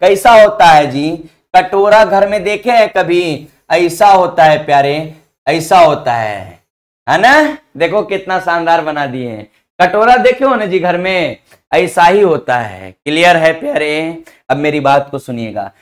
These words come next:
सवाल कहता है कि इस कटोरे का रेडियस अठारह सेंटीमीटर है। इस कटोरे का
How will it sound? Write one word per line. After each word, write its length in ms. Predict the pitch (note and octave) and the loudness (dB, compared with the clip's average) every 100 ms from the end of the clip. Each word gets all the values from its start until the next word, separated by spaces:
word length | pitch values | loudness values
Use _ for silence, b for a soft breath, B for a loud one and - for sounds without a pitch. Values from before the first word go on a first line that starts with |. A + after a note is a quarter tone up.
| _ _ - | _ _ 0
सवाल 400 | G#3+ G#3+ B3 C#4 | 4 6 6 4
कहता 420 | A#3+ B3+ A#3+ C4+ | 2 2 2 4
है 120 | C4 | 2
कि 180 | C#4 C4+ | 2 -2
इस 160 | C4+ - | -4 0
कटोरे 480 | B3 A#3 A#3 B3 B3+ | 0 2 0 2 0
का 200 | C4 B3+ | 2 4
रेडियस 640 | B3+ A3 A3+ A3+ A#3+ C4+ C4+ | 4 2 -2 -2 -2 -2 -2
अठारह 480 | C4 A3 A#3 B3+ | -4 -2 0 2
सेंटीमीटर 800 | B3 B3 A#3 A#3 F#3+ E3+ C#3 B2 | 0 -2 -2 -2 -4 -4 -2 -2
है। 340 | G#2+ G2+ F#2+ G2+ _ _ _ F3 | -4 -12 -16 -20 _ _ _ -6
इस 140 | F#3 | -6
कटोरे 560 | - G#3+ - A3 B3 C4 | -2 -2 0 0 0 0
का 500 | - G3+ F#3 G#3 | 2 4 6 4